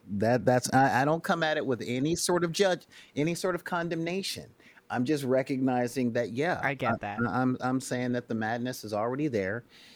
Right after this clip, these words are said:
Speaker 1: It's rearing its ugly head, and we haven't seen much of it in specifically Rhaenys and Rhaenyra, but everybody else, yeah, we're seeing them effects hard. Except in, and, um,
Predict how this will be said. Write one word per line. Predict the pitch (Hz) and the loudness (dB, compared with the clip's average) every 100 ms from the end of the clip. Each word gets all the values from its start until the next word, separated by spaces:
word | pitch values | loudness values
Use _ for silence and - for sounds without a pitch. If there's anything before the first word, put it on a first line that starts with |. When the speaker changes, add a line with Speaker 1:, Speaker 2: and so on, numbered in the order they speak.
| - - | -14 -4
Speaker 1:
It's | 123 | -2
rearing | 113 113 127 151 160 | 0 0 0 2 0
its | 143 | 0
ugly | 143 147 175 180 | 0 0 -2 -2
head, | 120 95 113 - - - - _ - | -6 -8 -10 -14 -20 -20 -20 _ -6
and | 135 127 120 | -4 -2 0
we | 117 120 | 0 0
haven't | 120 131 151 | -2 -2 -4
seen | - 190 175 | -4 -2 0
much | 170 165 | -2 -2
of | 165 143 | -4 0
it | 156 151 _ - - _ | -2 -2 _ -20 -20 _
in | - 135 131 | 0 2 2
specifically | - - 127 - 131 127 160 - 160 165 175 180 175 117 | 0 -2 -2 0 -2 0 -4 0 -2 0 -4 -8 -8 -2
Rhaenys | 120 117 120 135 139 131 127 | -2 0 0 0 -2 -4 -4
and | 135 | -2
Rhaenyra, | 135 143 175 170 92 90 | 0 0 0 -2 -2 -2
but | 107 | -2
everybody | 131 156 151 156 170 | 0 0 0 0 0
else, | 196 240 - | -2 -2 0
yeah, | 285 | 0
we're | 220 262 | 0 0
seeing | 285 269 | 0 2
them | 220 202 | 2 0
effects | 190 196 190 | 0 -2 0
hard. | - 254 226 - - _ - - - | -2 -2 -2 -6 -14 _ -20 -20 -4
Except | 151 - 233 269 226 - - - _ - _ - | 0 2 4 2 0 -6 -8 -12 _ -20 _ -2
in, | 160 165 165 165 165 160 156 | 0 0 0 0 0 0 -2
and, | 139 147 | -2 0
um, | 143 139 135 131 120 | 2 2 0 0 -2